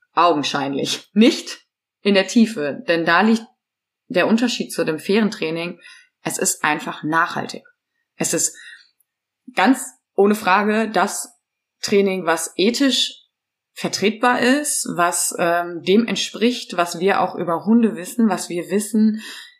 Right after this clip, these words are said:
wie Hunde, äh, wie Hunde fühlen, wie Hunde denken. Ich meine, wir haben ja nicht mehr irgendwie neunzehnhundertfünfzig oder so. Ähm, es liegen ja einfach ganz gesicherte Erkenntnis dar-, Erkenntnisse darüber vor,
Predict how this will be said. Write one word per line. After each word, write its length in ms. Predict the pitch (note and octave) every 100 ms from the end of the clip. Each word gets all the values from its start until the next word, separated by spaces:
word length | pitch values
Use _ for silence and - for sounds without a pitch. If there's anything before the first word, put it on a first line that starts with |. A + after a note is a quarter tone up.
| _
wie 200 | F3 G3
Hunde, 600 | F#3+ A3 G#3 G3+ F#3 E3
äh, 360 | E3+ E3 E3 E3
wie 100 | F3
Hunde 180 | G3
fühlen, 500 | E3 - - B3+ C#4
wie 100 | A#3+
Hunde 240 | F#3 F3+ C#3+
denken. 580 | - D#3+ G#3 B3+ B3 B3
Ich 180 | B3
meine, 200 | F3+ F3+
wir 120 | E3+ E3
haben 140 | A3
ja 140 | G#3+
nicht 200 | G3 G#3+
mehr 220 | G#3+ F3+ -
irgendwie 400 | F#3 F#3+ F3 F3+
neunzehnhundertfünfzig 1200 | F3+ G3+ G#3 F#3+ G3+ F3+ - G#3+ B3 - - -
oder 260 | D3+ D#3+
so. 340 | D#3 E3 F3+ B3 - - - - - _ _ -
Ähm, 500 | E3+ F3 E3+ F3 - _ _ _
es 220 | E3+ -
liegen 240 | F#3 A3+
ja 180 | G#3 F3
einfach 440 | - F3 - F3+
ganz 260 | - D#3+ A3+
gesicherte 500 | G3 D#3+ G3 G3+ -
Erkenntnis 460 | - - F#3 - -
dar-, 280 | - D#3 -
Erkenntnisse 440 | - E3 G#3+ A3
darüber 320 | E3 D#3+ D#3 D3
vor, 640 | - F#3+ A3 F#3 G#3 B3